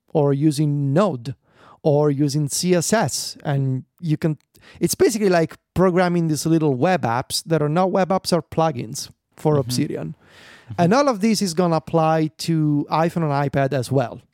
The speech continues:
Speaker 1: And so that, that's plugins. And plugins can do things that go way beyond what you can do, for example, in, like, I guess on I O S, you would have drafts,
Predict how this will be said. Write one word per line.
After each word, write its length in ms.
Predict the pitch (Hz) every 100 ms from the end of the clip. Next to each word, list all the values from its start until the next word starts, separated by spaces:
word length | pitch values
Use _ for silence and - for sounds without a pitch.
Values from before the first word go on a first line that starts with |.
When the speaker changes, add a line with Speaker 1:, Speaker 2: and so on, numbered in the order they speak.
| _ _ _ -
Speaker 1:
And 560 | 208 202 196 190 185 - _ -
so 160 | -
that, 200 | 175 202
that's 220 | 190 202 -
plugins. 560 | 175 135 139 165 180
And 160 | 180 156
plugins 580 | 202 226 220 208 - -
can 420 | 190 170 165 151 _ 147 135 _ _ -
do 480 | 143 131 202 233 240
things 600 | - 220 208 202 - -
that 420 | 196 175 175 -
go 560 | 151 175 170 165 160 - _ _ _ _ _ _ _ _ _
way 720 | 175 185 175 185 226 247 233
beyond 600 | 185 185 180 147 147 139
what 260 | 135 147 139
you 80 | 151
can 160 | 156
do, 200 | 143 151
for 200 | 139 151
example, 600 | 143 127 151 135 143 143 139
in, 560 | 175 147 143 135 135 120 _ _ _ _
like, 160 | 160 156
I 80 | 185
guess 220 | 185 -
on 100 | 175
I 220 | 135 165
O 60 | 165
S, 340 | 160 175 - - _ -
you 200 | 147 165
would 140 | 165
have 380 | 156 151 147 -
drafts, 640 | 131 143 151 185 - -